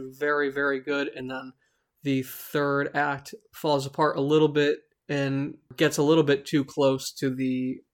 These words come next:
finale of the original Ghostbusters. Uh, but overall, I thought it was really entertaining, visually really, really, uh, stunning,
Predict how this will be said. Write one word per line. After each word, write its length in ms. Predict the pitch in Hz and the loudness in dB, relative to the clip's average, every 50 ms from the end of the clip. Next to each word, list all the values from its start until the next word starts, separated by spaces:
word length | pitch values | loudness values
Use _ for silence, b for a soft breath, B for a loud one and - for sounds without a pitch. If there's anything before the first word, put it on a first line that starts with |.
| _ _ - | _ _ -14
finale 540 | - - 139 131 131 131 135 135 131 131 127 | -6 -4 -2 -2 -2 -2 -2 -2 -2 -4 -4
of 140 | 127 127 | -6 -6
the 100 | 131 131 | -6 -6
original 440 | 127 127 131 135 131 127 117 123 123 _ | -4 -4 -4 -4 -4 -8 -12 -14 -12 _
Ghostbusters. 840 | 123 127 127 - - - 123 120 - - - - 147 143 - - - _ _ | -12 -10 -10 -12 -14 -12 -14 -14 -14 -16 -12 -12 -12 -12 -12 -18 -20 _ _
Uh, 260 | 143 131 131 127 131 | -6 -4 -4 -4 -6
but 300 | 135 131 175 185 180 - | -2 4 6 6 6 6
overall, 400 | - 180 175 165 160 156 147 143 | 6 6 6 6 6 6 6 6
I 40 | 139 | 4
thought 200 | 131 139 135 135 | 2 0 -2 0
it 40 | 135 | 0
was 140 | 135 131 127 | -4 -2 -2
really 240 | 143 139 135 135 127 | 0 0 0 0 -2
entertaining, 760 | 127 - 135 - - 151 139 139 139 143 139 135 139 156 | -4 -8 -10 -10 -6 -4 -4 -4 -2 -4 -4 -4 -6 -2
visually 720 | 139 143 147 143 151 151 143 143 143 143 143 139 139 143 147 160 | 2 2 2 2 2 0 0 0 2 0 0 0 -2 -6 -10 -10
really, 380 | 147 139 143 143 143 139 139 135 | -6 -4 -4 -2 -2 -4 -4 -4
really, 460 | 135 139 139 139 139 135 131 147 - _ _ | -4 -6 -4 -4 -4 -6 -6 -8 -14 _ _
uh, 240 | 160 156 143 127 127 | -10 -6 -6 -6 -6
stunning, 680 | - - - - 151 143 143 143 139 139 139 139 135 | -6 -8 -4 -2 -2 0 0 0 -2 -2 -2 -4 -6